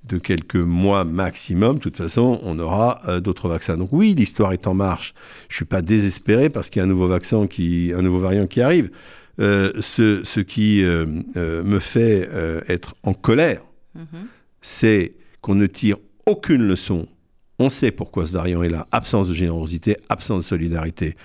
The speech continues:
Speaker 1: Va-t-on en tirer enfin des leçons ?
Speaker 2: Le message, je pense, <laughs> évidemment, est, est, est plus que clair. Mais, euh,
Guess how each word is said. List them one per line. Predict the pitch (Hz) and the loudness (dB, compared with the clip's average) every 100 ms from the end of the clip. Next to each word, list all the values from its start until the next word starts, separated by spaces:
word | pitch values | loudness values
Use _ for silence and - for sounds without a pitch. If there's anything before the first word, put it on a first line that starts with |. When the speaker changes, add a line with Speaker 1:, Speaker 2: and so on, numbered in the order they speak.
| - - - | -20 -14 -4
Speaker 1:
Va-t-on | 78 110 - 113 107 | 0 0 4 2 2
en | 113 101 | -2 -4
tirer | - 107 127 151 | 0 2 2 2
enfin | 98 90 127 139 | -2 0 2 2
des | 95 | 0
leçons ? | 80 123 123 - - _ _ _ - - - - - | 0 0 0 -12 -14 _ _ _ -20 -20 -20 -20 -14
Speaker 2:
Le | 156 | -8
message, | 156 151 208 180 | -8 -4 -4 -4
je | 170 | -8
pense, | 165 156 143 - | -6 -10 -10 -10
<laughs> | - | -8
évidemment, | 165 208 196 - 170 165 | -6 -6 -6 -6 -8 -6
est, | 156 147 - - - - | -8 -10 -20 -20 -20 -10
est, | 165 - 160 | -10 -6 -8
est | |
plus | 160 208 196 - | -8 -12 -12 -10
que | 170 156 | -8 -8
clair. | - 214 254 180 | -8 -6 -6 -6
Mais, | 175 170 165 | -4 -2 -2
euh, | 151 | -2